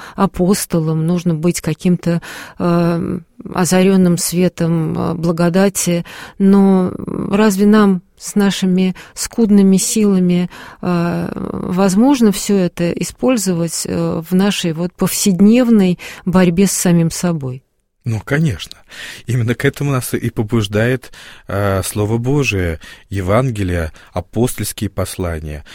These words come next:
Speaker 2: к тому, чтобы мы верили, что у нас есть всё необходимое для нашего спасения. Обратите внимание, что тут имеется в виду. Тут есть, м, и, э, броня,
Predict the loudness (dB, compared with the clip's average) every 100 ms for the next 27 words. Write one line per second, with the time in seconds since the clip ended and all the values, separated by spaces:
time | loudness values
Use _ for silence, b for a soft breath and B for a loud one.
0 | B -8 -2 0 0 -2 0 2 2 2
1 | 0 2 0 -4 -4 -4 -4 -4 -6 -6
2 | 0 2 2 -2 -2 -2 -2 -4 -2 -2
3 | 0 -2 -2 -4 -6 -4 -4 -4 -6 -8
4 | -8 -10 -8 -12 -12 -18 B B B -6
5 | -4 -2 -4 -6 -4 -2 -2 -4 -6 -6
6 | -6 -6 -6 -6 -6 -6 -8 -6 -6 -8
7 | -14 B B -16 -14 -8 -4 -4 -6 -12
8 | -8 -4 -2 -2 -2 -2 -6 -6 -6 -4
9 | -4 -6 B B B -8 -4 -2 0 -2
10 | -4 -8 -18 -20 -20 -10 -2 0 2 0
11 | -2 -2 -6